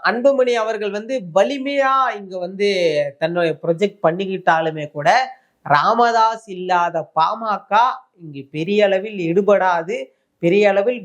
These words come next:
பேரமும் போகாதுன்றது தான் எல்லாருக்கும் தெரிஞ்ச ஒரு விஷயம். காரணம் என்னன்னா, பாமக என்றாலே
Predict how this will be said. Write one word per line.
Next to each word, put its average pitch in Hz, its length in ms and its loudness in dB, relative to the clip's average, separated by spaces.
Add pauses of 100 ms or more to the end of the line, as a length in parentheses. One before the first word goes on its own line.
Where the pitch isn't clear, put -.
பேரமும் 240 600 2
போகாதுன்றது 196 840 0
தான் 254 280 0
எல்லாருக்கும் 262 720 0
தெரிஞ்ச 226 280 0
ஒரு 165 160 2
விஷயம். 143 340 -12
காரணம் 175 400 0
என்னன்னா, 185 280 2 (580)
பாமக 240 720 2
என்றாலே 214 480 0